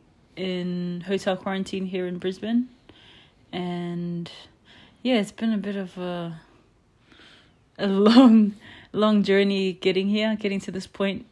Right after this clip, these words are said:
um, of almost coming out of quarantine. And so we just kind of wanted to share just a few things that we've, that's been going on with us. Um, yeah,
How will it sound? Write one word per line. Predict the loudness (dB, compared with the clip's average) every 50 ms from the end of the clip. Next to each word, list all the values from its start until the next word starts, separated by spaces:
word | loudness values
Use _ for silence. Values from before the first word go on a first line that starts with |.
| _ _ _ -10
um, | -8 -6 -4 -4 -4
of | -6 -4 -4
almost | -4 -2 -2 -4 -6 -6
coming | -6 -4 -4 -2
out | -2 -4
of | -4 -4
quarantine. | -4 -4 -4 -4 -4 -6 -6 -6 -6 -6 -6 -8 -18 -20 -20 -20 -20 -20 -20 _ _ -8
And | -8 -8 -8
so | -6 -4 -2 0 0 0 0 -2 -2 -4 -8 -12 -12
we | -8 -6 -6 -6
just | -6 -8 -8 -8 -10 -14 -16 -18 -16 -10
kind | -6 -4 -4 -4 -4
of | -6 -4
wanted | -4 -4 -4 -4 -6
to | -8 -8 -8
share | -6 -4 -2 0 2 2 2 2 0 -2 -4 -8 -14 _ _ -20 -20 -20 -20 -20 _ _
just | -12 -8 -8
a | -8
few | -2 0 0 2
things | 4 6 6 6 4 2
that | -2 -2
we've, | -2 -2 -4 -6 -12 -16 -10
that's | -10 -10 -10 -6
been | -6 -4 -2
going | 0 0 0 0
on | 0 -2 -4
with | -4 -2 -2
us. | -2 -2 -4 -6 -14 -16 -16 -18 -20 -20 _ _ _ _ _ _ _ _ _ _ -8
Um, | -6 -4 -2 -2 -2 -2 -4 -4 -4 -6 -8 -10 -14 -20 _ _ _ _ _ _ _ _ _ _ _ _ _ -10
yeah, | -4 -2 0 0 0 -2